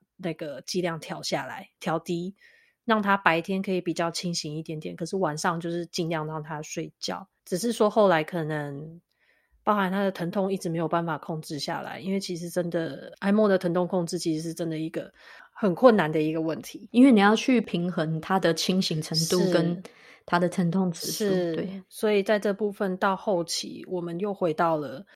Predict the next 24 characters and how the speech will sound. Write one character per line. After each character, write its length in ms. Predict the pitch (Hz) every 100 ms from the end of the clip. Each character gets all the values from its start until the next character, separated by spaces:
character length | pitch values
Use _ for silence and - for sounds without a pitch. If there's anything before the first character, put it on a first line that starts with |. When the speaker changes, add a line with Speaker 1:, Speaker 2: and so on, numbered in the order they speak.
| -
Speaker 1:
沟 180 | 180 175
通， 280 | 175 151
不 120 | 175 175
断 160 | 190
的 80 | 170
沟 200 | - 131
通。 280 | 151 - - _ _
那 380 | 185 170 156 175
甚 220 | - 185
至 180 | 180 190
后 140 | 190
来 280 | 180 156 156 160
我 160 | 160
也， 280 | 165 160 139 _
呃， 260 | - 196 160 -
就 100 | 190
在 140 | 185
我 260 | 170 147 143 - _ _
回 200 | - 185
来 120 | 170
上 220 | 160 175
班 240 | 170 156 160
之 220 | 170 160
后， 280 | 170 156